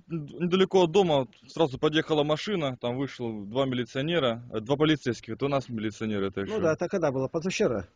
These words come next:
Speaker 1: Ну да, тут с автоматом он, другой тоже, ну, другой, видимо, стажер еще, парень,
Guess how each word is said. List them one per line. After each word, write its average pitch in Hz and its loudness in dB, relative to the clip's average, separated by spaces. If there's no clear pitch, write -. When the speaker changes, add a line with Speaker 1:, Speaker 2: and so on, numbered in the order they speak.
Speaker 1:
Ну 143 -2
да, 143 6
тут 110 -10
с - -14
автоматом 160 4
он, 135 -2
другой 120 -2
тоже, 156 0
ну, 131 -4
другой, 156 4
видимо, 131 0
стажер 147 2
еще, 113 -4
парень, 104 -2